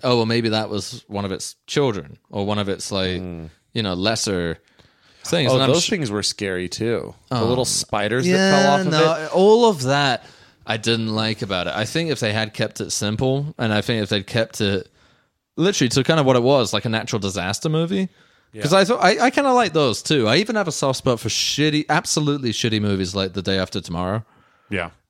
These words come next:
Speaker 1: I think they're terrible, but I kinda like 'em. Like, I mean, that literally, <laughs> The Day After Tomorrow is appalling. Have you seen it?
Speaker 2: I saw it in theaters. I don't remember it.
Speaker 1: That literally has a scene where, well,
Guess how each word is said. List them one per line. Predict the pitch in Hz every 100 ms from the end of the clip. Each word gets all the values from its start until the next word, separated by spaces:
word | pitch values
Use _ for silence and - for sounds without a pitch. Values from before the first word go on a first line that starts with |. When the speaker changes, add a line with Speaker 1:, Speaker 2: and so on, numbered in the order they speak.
| -
Speaker 1:
I | 139
think | 202 117
they're |
terrible, | 87 - 202 127 95
but | 98
I | 131
kinda | 127 160
like | 104 101 -
'em. | - - _ -
Like, | 117 107 104 104 104 _ _ _ _ _ _ -
I | 120
mean, | 110
that | 131 139
literally, | 127 - 113 98 95 82 -
<laughs> | _ 190
The | 104 - 175 143 -
Day | 160
After | 127 117
Tomorrow | - 104 104 98
is | 92 - - _ _ _ _ _ _ -
appalling. | - 143 87 76 _ _ _ - 113
Have | 135 143
you |
seen | 170 123 175
it? | - _ - _ _ _ _ _ _
Speaker 2:
I | -
saw | - 113
it | 101
in | 82
theaters. | - 98 85 82 -
I |
don't | 87 71
remember | 80 82 80
it. | 80 - _ _ _ _ _ - _ _ -
Speaker 1:
That | 160 180
literally | 135 160 - 147 139 127 117 113 110 113 117
has | 120 113
a | 107
scene | - 113 110 107 104 104
where, | 107 107
well, | 160 135 98